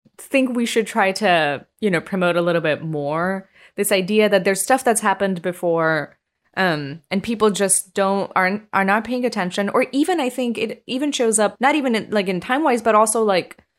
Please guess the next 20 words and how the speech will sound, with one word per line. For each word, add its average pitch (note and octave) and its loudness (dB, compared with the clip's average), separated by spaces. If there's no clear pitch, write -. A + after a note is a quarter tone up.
laterally, A3 4
like, F#3 0
you G3+ -4
have F#3+ -2
d-, - 0
other A3+ 2
disciplines A3+ 0
that G3 2
are F3+ 2
working G3 -2
on E3+ 0
similar E3+ 0
issues, A3+ 0
but F#3 0
they're F#3 4
maybe E3+ -4
calling G#3 0
it F#3+ -2
something F3+ -2
different, E3 -4